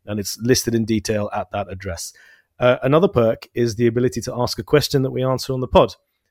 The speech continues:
And so we have a question from Jordet Walter, who asks, "Of all the Transformers toys, which bot would you love to see re-released?"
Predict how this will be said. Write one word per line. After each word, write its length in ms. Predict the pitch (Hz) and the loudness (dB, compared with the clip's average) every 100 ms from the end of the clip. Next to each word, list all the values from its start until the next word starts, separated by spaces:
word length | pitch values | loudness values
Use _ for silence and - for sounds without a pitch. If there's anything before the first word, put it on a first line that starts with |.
| - | -16
And 120 | 110 | -10
so 160 | 123 | -4
we 140 | 120 120 | -2 0
have 120 | 120 | 0
a 120 | 113 | -2
question 340 | - 131 - 113 | -2 -2 -2 -6
from 220 | 120 110 | -6 -6
Jordet 560 | - - 147 156 143 - | -8 0 4 4 2 -4
Walter, 500 | 107 113 98 113 165 _ _ | -4 -4 -4 -4 -6 _ _
who 180 | - 113 - | -8 -8 -2
asks, 720 | 110 120 - - - - - | 0 0 -2 -10 -12 -14 -10
"Of 200 | - 117 - | -6 -6 2
all 340 | 165 190 208 | 6 8 8
the 80 | 185 | 6
Transformers 580 | - 151 131 135 135 120 | 2 2 0 -2 -2 -2
toys, 480 | - 110 101 95 - _ | -4 -4 -2 -4 -8 _
which 400 | 113 143 135 - | 0 0 0 -2
bot 240 | 120 110 - | 0 0 -2
would 200 | 98 92 | -6 -2
you 160 | 113 | -2
love 440 | 110 98 98 95 - | 0 0 0 -2 -6
to 120 | 92 | -8
see 240 | - 87 | -6 -6
re-released?" 720 | 82 82 82 110 120 - - | -4 -4 0 2 2 0 -12